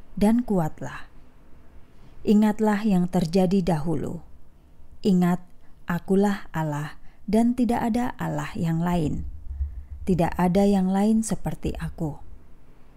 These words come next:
Pada mulanya, aku telah katakan kepadamu yang terjadi kelak.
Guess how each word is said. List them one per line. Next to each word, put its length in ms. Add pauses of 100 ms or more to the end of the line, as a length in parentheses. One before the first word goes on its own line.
(480)
Pada 320
mulanya, 720 (400)
aku 240
telah 480
katakan 640
kepadamu 640
yang 240
terjadi 560
kelak. 360